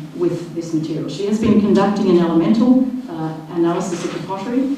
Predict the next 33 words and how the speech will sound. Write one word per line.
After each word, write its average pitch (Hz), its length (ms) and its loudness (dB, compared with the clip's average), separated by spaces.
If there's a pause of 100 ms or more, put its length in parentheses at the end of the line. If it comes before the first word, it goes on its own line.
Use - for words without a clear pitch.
(160)
using 196 400 2
portable 175 380 4
X-ray 170 340 -2
fluorescence 190 560 -2
spectroscopy, 226 840 2
or 294 140 6
P - 160 2
X - 160 -2
R 156 180 -2
F, - 220 -2 (540)
and 180 200 -4
together 202 360 0
with 175 180 0
Marcos 175 460 -6
Martinon 170 520 0
Torres 214 500 -2
has - 200 -8
published 185 380 -2
the 175 40 -6
results 165 420 -4
of 156 80 -4
the 165 80 -4
first 170 300 2
analytical 156 400 2
program 156 380 -6 (120)
in 165 80 -2
the 320 60 -4
volume 156 380 -8
which - 160 -10
came 311 220 4
out 151 160 4
last - 240 0
year. 160 220 -4